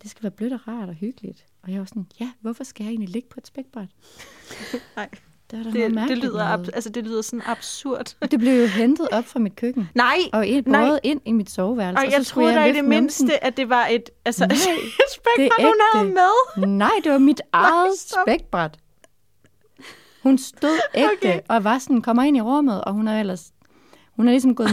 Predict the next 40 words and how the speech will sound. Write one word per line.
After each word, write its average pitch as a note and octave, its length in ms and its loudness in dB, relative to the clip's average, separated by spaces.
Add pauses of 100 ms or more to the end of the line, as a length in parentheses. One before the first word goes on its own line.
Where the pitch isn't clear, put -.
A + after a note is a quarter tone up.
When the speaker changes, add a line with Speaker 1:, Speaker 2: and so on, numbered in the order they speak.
Speaker 1:
med A#3+ 160 4
på A#3+ 80 -2
det A3 100 0
her A#3 60 0
præmis A3+ 760 2 (160)
Speaker 2:
<laughs> - 280 -12
Speaker 1:
om, G#3 180 2
at F3+ 100 -2
der F3 80 0
er F3 60 0
nogle G3 180 -4
retningslinjer F3 720 -4
om, D#3 220 -4
at D#3 80 -10
hun F3 260 -4
skal - 220 -10
overvære, G3 420 -2
men E3+ 80 -6
hun F3+ 140 -4
skal F#3+ 160 -6
egentlig D#3+ 240 -6
være D#3 120 -6
med, E3+ 300 -6
og D#3+ 280 -12 (460)
den F3+ 260 -8
private F#3 340 -6
jordemoder F3+ 240 -6
skal - 120 -10
egentlig E3+ 160 -4
være D#3+ 100 -6
en D3+ 60 -8
doula F3 520 -6
og D3 80 -12
sådan - 140 -16
noget. - 300 -12
Men F3 260 -10
hun G#3+ 260 0 (100)
går A#3+ 160 0
med A#3 300 2
til, D3 380 -12